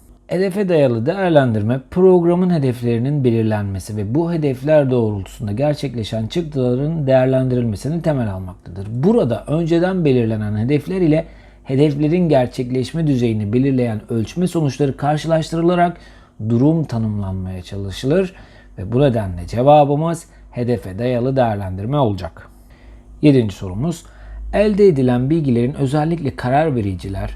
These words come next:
müdürler ve benzeri yönetim basamağında yer alan kişilerce daha etkili kullanabileceğini savunan değerlendirme yaklaşımı hangisidir? Yönetime dayalı değerlendirme, tüketici yararlanıcı odaklı değerlendirme,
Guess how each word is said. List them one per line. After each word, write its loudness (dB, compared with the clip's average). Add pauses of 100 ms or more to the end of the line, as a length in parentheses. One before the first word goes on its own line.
(220)
müdürler 2
ve 0
benzeri 0
yönetim 0
basamağında -4
yer -2
alan 0
kişilerce -2
daha 0
etkili 0
kullanabileceğini 0 (280)
savunan 0
değerlendirme -2
yaklaşımı -4
hangisidir? -2 (480)
Yönetime 2
dayalı 4
değerlendirme, 0
tüketici -6
yararlanıcı 2
odaklı -2
değerlendirme, 2